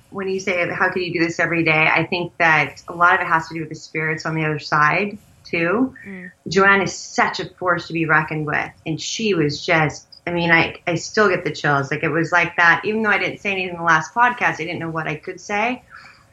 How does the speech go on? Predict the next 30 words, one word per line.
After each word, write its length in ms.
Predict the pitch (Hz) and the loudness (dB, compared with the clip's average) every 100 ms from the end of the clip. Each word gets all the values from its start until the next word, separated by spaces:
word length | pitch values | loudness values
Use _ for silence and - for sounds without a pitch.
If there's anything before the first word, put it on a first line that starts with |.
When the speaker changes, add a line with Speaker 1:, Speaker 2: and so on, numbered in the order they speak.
| - _ | -20 _
Speaker 1:
She 340 | - - 226 220 | -6 0 2 6
was 380 | 202 190 - _ _ | 6 4 -2 _ _
absolutely 1000 | 185 190 185 - 170 156 165 160 151 147 - _ _ _ _ - | 4 4 4 -4 -6 -6 -4 -4 -4 -8 -18 _ _ _ _ -4
a 100 | 165 | -4
force, 560 | - 170 147 160 - - | -4 -2 -2 -4 -10 -10
and 160 | 175 170 | -6 -4
you 120 | 170 170 | -4 2
know 200 | 185 190 | 4 4
that 140 | - | 0
she 200 | - 180 | -6 -6
wants 440 | 165 165 139 - | 0 2 0 -4
to 60 | 165 | -8
be 400 | 151 151 147 143 _ _ _ _ | -4 -2 -2 -6 _ _ _ _
found, 400 | 247 226 147 135 | 4 6 4 -2
and 100 | - | -10
you 120 | 175 175 | -10 -8
know 280 | 180 190 | -4 -2
that 140 | 196 190 | -2 -4
she, 340 | - 180 156 - | -8 -8 -8 -12
she's 380 | - 196 180 - | -10 -6 -6 0
doing 260 | 185 175 - | 0 0 0
everything 420 | 180 208 208 185 | 2 2 0 -4
she 180 | - 160 | -4 -8
can, 360 | - 175 165 | -2 2 4
and 120 | 156 156 | 2 -2
she's 220 | 175 165 | -8 -6
saying, 460 | - 196 185 175 - - - - - _ - - | 0 0 0 -2 -8 -18 -18 -18 -18 _ -14 4
all 220 | 214 240 | 6 8
of 80 | 269 | 6
us 420 | 214 160 160 - | 6 4 0 -12